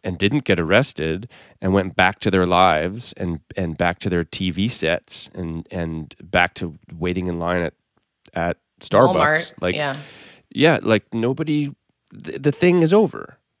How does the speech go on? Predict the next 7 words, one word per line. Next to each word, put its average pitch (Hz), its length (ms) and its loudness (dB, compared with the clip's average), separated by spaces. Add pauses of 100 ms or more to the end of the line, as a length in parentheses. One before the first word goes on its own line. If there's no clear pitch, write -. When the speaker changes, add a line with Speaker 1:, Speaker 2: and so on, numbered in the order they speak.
(180)
Speaker 1:
you 110 140 4
know? 104 320 4
And, 107 460 4 (1080)
you 127 140 4
know, 110 340 2
I 113 120 2
think - 420 -4